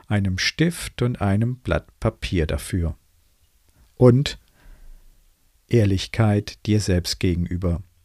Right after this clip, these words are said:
ein bisschen Durchhaltevermögen, sich nicht von den ersten Antworten ins Boxhorn jagen zu lassen oder aufs Glatteis führen zu lassen, besser gesagt,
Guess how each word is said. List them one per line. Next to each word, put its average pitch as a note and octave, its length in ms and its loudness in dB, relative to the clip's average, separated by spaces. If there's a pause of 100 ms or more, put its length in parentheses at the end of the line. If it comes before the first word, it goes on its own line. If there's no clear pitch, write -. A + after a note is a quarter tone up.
ein D3+ 80 -6
bisschen D3 360 0
Durchhaltevermögen, F#2 1160 0 (580)
sich - 240 -4
nicht C#3+ 220 2
von A#2 160 2
den G2+ 160 2
ersten A#2+ 460 0
Antworten A2 800 2
ins F2 200 -4
Boxhorn A#2+ 640 2
jagen G#2 400 2
zu - 160 -2
lassen F#2+ 420 0
oder E2+ 200 -2
aufs - 180 -6
Glatteis G2 520 0
führen G#2+ 280 -2
zu - 160 -2
lassen, F2+ 320 0
besser F#2 300 0
gesagt, F2 420 -2